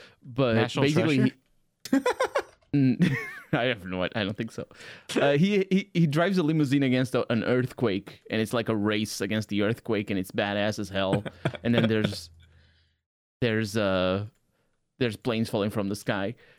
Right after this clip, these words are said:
Speaker 1: and I like that sort of movie. That's good. That's, I like that sort of action. I,
Speaker 3: <laughs> I'm
Speaker 1: I'm,
Speaker 3: s-, I
Speaker 1: I'm
Speaker 3: so
Speaker 1: about
Speaker 3: don't
Speaker 1: that.
Speaker 3: care every time. <laughs>
Speaker 1: So,
Speaker 2: Uh,
Speaker 1: yeah,
Speaker 2: are you
Speaker 1: that's
Speaker 2: talking
Speaker 1: why I'm
Speaker 2: about,
Speaker 1: saying
Speaker 2: are you talking about Left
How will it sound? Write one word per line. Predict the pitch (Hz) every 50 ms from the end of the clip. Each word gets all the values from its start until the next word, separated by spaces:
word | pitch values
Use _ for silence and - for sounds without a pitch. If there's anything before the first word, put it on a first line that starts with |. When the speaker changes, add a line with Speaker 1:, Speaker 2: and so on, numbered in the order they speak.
| _ -
Speaker 1:
and | 135 131 -
I | - 247 330
like | 254 247 285 -
that | 220 170
sort | - 185 160
of | 143
movie. | 135 139 131 107 107 98
That's | 143 175 151 -
good. | - - 196 240 - -
That's, | 123 156 190 214 202
I | 120 147 180
like | 170 175 185 185
that | 185 180 208 202
sort | - 135 107 104
of | 110 104 107 101 -
action. | 82 73 104 110 - 107 95 107 - - - - - - - - -
I, | 113 131
Speaker 3:
<laughs> |
I'm | 139 -
Speaker 1:
I'm, | 113
Speaker 3:
s-, | 131 135 139 135 135 - -
I | - 113
Speaker 1:
I'm | 117
Speaker 3:
so | 123 127 135 139
Speaker 1:
about | 113 - 113
Speaker 3:
don't | 110 117
Speaker 1:
that. | 151 180 -
Speaker 3:
care | 135 - - 69 - - - - -
every | - - - - 110 117
time. | - - - 143 135 123 156 135 -
<laughs> | _ _ _ _ _ _ _ _ _ _ _ _ _
Speaker 1:
So, | 180 180 135 - - - 170 127
Speaker 2:
Uh, | 127 127 123 123 127 170 139 - - 160
Speaker 1:
yeah, | 156 143
Speaker 2:
are |
you | 151 151
Speaker 1:
that's | -
Speaker 2:
talking | - 202 -
Speaker 1:
why | - 147
I'm | 151 -
Speaker 2:
about, | 165 156
Speaker 1:
saying | 139 143 123 120 127
Speaker 2:
are | - -
you | 143
talking | 135 165 196 185
about | 180 156 131 120
Left | 117 117 120 127 -